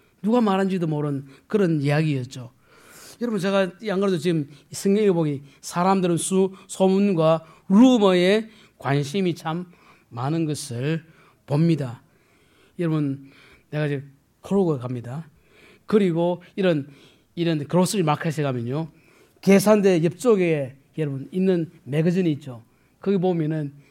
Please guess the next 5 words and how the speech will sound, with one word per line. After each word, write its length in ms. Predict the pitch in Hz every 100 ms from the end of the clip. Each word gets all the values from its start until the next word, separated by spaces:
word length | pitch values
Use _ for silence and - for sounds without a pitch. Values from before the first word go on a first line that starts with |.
| _ _
다 440 | - 120 151 180 - _ _
스캔들 600 | - - 180 190 180 160
같은 240 | 143 139
루머를 720 | 131 214 233 202 175 190 220 - - -
파는, 360 | 214 202 151